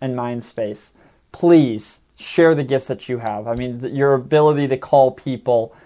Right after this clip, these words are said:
and to be good listeners, your ability to help see things from different perspectives and mend broken,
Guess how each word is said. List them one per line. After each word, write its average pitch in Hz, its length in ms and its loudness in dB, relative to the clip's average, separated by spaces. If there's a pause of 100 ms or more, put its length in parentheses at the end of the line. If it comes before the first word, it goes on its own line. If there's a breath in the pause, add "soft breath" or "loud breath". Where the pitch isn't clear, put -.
(140)
and 135 80 -10
to 143 100 -14
be 135 120 -6
good 127 200 -2
listeners, 117 640 -8
your 123 120 -2
ability 123 400 0
to 120 200 -2 (200 soft breath)
help - 420 0
see 175 260 2
things 156 260 -4
from 143 140 -4
different 139 300 -4
perspectives 131 760 -4
and 123 180 -8
mend 123 440 -10 (280 soft breath)
broken, 135 640 -2